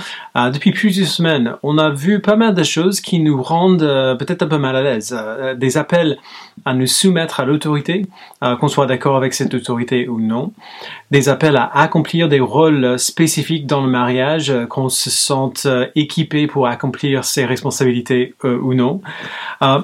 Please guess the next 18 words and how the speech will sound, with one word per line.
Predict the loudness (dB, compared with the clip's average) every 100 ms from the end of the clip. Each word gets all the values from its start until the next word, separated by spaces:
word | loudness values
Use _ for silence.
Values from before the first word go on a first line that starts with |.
| 2 6
mais | 8
le | 8
but | 6 6 4 2 -6 0
derrière | 2 4 4 4 2
toutes | -2 -6
ces | -2 -2
choses, | 0 0 2
c'est | 0 0
que | 0
l'Église | 0 0 -2 0 2 2 2
donne | 0 0
un | 0
témoignage | -2 0 0 0 0 -2 -4
visible | -4 -2 -2 -2 -2 -2 -4
et | -8
tangible | -8 -4 2 4 4 2 -2 -2
au | -2 0
monde | 0 0 0 -4